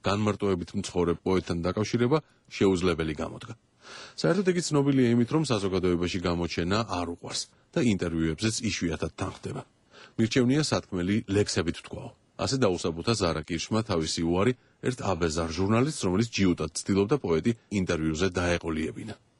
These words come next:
დარაკის სხვა გამოსავალი არ გქონდა, გადავწყვიტეთ, დავკავშირებოდით ცნობილ გერმანისტს, პროფესორ ნოდარ კაკაბაძეს,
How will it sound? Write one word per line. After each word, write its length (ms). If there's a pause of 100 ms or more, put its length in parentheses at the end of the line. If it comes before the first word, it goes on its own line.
(400)
დარაკის 360
სხვა 140
გამოსავალი 500
არ 100
გქონდა, 320
გადავწყვიტეთ, 520
დავკავშირებოდით 720
ცნობილ 360
გერმანისტს, 580 (300)
პროფესორ 420 (100)
ნოდარ 360
კაკაბაძეს, 540